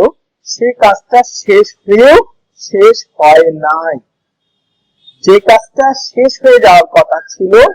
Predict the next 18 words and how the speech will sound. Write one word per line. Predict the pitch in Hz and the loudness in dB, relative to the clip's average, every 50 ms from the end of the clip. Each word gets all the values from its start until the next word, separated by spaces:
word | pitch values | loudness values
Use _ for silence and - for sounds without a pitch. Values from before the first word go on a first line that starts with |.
| - _ _ _ | -6 _ _ _
সেই | - - - - - - 392 392 427 233 | -16 -10 -10 -10 -8 -2 0 0 0 0
কাজটা | _ - 190 160 156 - _ _ - 220 226 262 320 - _ _ _ _ _ _ - | _ -4 -2 -2 -4 -4 _ _ -2 0 0 0 0 -4 _ _ _ _ _ _ -20
শেষ | - - - 180 185 202 - _ _ - | -18 -10 -6 -6 -6 -6 -8 _ _ -8
হয়েও | 185 196 220 247 311 427 - _ _ _ _ _ | -2 0 2 2 2 0 -6 _ _ _ _ _
শেষ | - - - 180 180 208 220 - - _ - | -18 -12 -6 -2 -2 -2 -2 -4 -6 _ -6
হয় | 151 151 151 151 147 | -2 0 0 -2 -2
নাই। | 139 139 135 143 165 175 175 143 120 _ _ _ _ _ _ _ _ - - 151 156 | -6 -8 -6 -2 0 0 0 -2 -4 _ _ _ _ _ _ _ _ -8 -6 -6 -6
English | 160 165 160 170 202 240 262 302 311 - - _ _ _ _ - | -6 -8 -10 -8 -4 -2 0 0 0 -2 -4 _ _ _ _ -4
placenta | 160 147 147 147 - - 160 156 - 165 | -2 -2 -2 -2 -4 -12 -10 -4 -4 -4
with | 147 143 156 143 - | -4 -4 -6 -10 -10
return | 139 117 123 127 - - - 170 202 254 294 _ _ _ _ _ _ _ - | -10 -8 -8 -8 -6 -2 -2 -2 0 -2 -6 _ _ _ _ _ _ _ -6
এর | 160 170 170 160 | -6 -4 -4 -6
বাংলা | - _ - 123 117 120 123 131 151 160 | -8 _ -4 -4 -4 -4 -6 -4 -4 -4
মিনিংস | 160 143 135 135 143 175 226 220 _ _ - | -4 -6 -14 -12 -12 -12 -12 -12 _ _ -16
এটা | 127 123 - - 131 _ _ | -16 -12 -8 -8 -8 _ _
হতে | 127 - - 131 | -20 -16 -14 -14
পারে, | 120 _ - 120 107 107 113 117 123 113 _ _ _ _ _ _ _ _ _ _ _ _ _ | -14 _ -8 -8 -8 -8 -10 -12 -18 -18 _ _ _ _ _ _ _ _ _ _ _ _ _
এটা | 156 156 - - | -14 -10 -6 -4